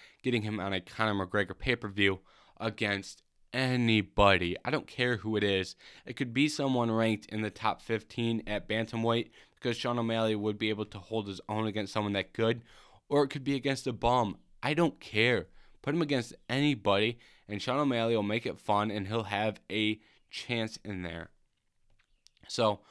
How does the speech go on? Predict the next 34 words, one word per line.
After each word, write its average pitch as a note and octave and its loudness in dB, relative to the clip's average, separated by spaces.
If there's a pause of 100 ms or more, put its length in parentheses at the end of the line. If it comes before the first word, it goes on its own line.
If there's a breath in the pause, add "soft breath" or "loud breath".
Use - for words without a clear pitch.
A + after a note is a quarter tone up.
(200 soft breath)
hopefully D3 2
that C3 4
happens. A2+ -2 (420 soft breath)
And A2 0
it A#2 -2
looks C#3+ 2
like C#3 0
Kevin C#3 2
Lee C#3 6
and A#2 0
Sean A2+ 2
Brady, A#2+ 2
it A2 0
looks A#2+ -2
like C3+ 0
they're A#2+ -2
going A#2+ -2
to A#2 -10
try A2+ -6
and A2+ -4
rebook G#2+ -2
that - -10
match. G2+ -6 (500 soft breath)
And, G2 -4 (100)
um, F2+ -2 (1000)
so B2 0
it G#2+ 0
looks A#2+ 0
like A2 -2
they're G#2+ 0
both G2+ 0
gonna G#2 -4
be G2 -4
off F2 -4